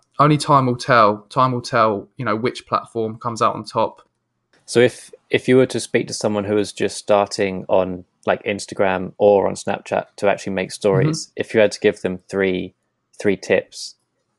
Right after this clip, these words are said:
Speaker 2: what would, what would you say?
Speaker 1: I'd say first tip is definitely understand your audience, understand the kinds of content that they'd be interested in. So for me, you know, I've grown my audience by,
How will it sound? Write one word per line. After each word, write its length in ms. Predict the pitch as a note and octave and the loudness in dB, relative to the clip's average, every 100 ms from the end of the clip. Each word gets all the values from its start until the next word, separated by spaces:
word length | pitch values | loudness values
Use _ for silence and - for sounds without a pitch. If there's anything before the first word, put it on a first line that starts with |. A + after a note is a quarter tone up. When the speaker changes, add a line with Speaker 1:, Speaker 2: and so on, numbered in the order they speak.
| - | 0
Speaker 2:
what 140 | A2 | 0
would, 180 | A2 - | 0 -6
what 160 | - | 0
would 140 | A#2 - | 0 -2
you 100 | G#2 | -8
say? 380 | - A#2 - _ _ _ _ _ _ _ _ _ _ - - - - _ - | -4 -4 -6 _ _ _ _ _ _ _ _ _ _ -20 -18 -18 -20 _ 0
Speaker 1:
I'd 200 | D#3+ D#3+ | 2 2
say 500 | E3 D3 C3+ C3 - - _ - | 4 6 8 4 0 -20 _ -14
first 420 | - D3+ D3 - | 0 2 2 0
tip 320 | D#3+ D3+ - _ | 2 2 -2 _
is 180 | - A#2+ | -4 -2
definitely 420 | A#2 B2 B2+ A#2+ - | -2 -4 -2 -6 -2
understand 840 | B2+ A#2+ A#2 - A#2+ A2+ A2+ A2+ - | -2 -2 -6 -2 0 0 -4 -12 -6
your 200 | A#2+ A2 | -2 -2
audience, 540 | A#2 G#2+ G#2 - - - - - - | -2 -2 -4 -10 -18 -18 -20 -10 0
understand 560 | C3+ C#3 - C#3 B2+ | 2 2 0 0 0
the 60 | A#2+ | -2
kinds 340 | - C3 A#2+ | -4 -2 -2
of 120 | A#2 - | -4 -8
content 460 | C3 A#2+ A2 G2+ | -6 -6 -6 -6
that 140 | G2+ - | -4 0
they'd 220 | A2+ G#2+ | 0 0
be 80 | G#2 | -4
interested 580 | A#2 A2+ A2 - - | -4 -6 -10 -10 -6
in. 220 | F#2 D#2+ - | -6 -6 -10
So 400 | - C3+ B2 B2 - - - - - | 0 4 4 2 -4 -20 -20 -20 -6
for 160 | C#3+ | 0
me, 640 | C#3 D3+ C#3+ A#2+ C3+ D#3 _ _ _ - | 4 6 6 4 0 -2 _ _ _ -6
you 80 | B2+ | 0
know, 200 | A2+ - | 2 4
I've 240 | C3 C3 - | 4 2 2
grown 260 | C3+ B2+ | 2 2
my 140 | B2 B2+ | 2 2
audience 440 | B2 A2+ A2 - | 2 -2 -4 -8
by, 520 | - A2+ A2 A2 A2+ | 0 4 4 2 -2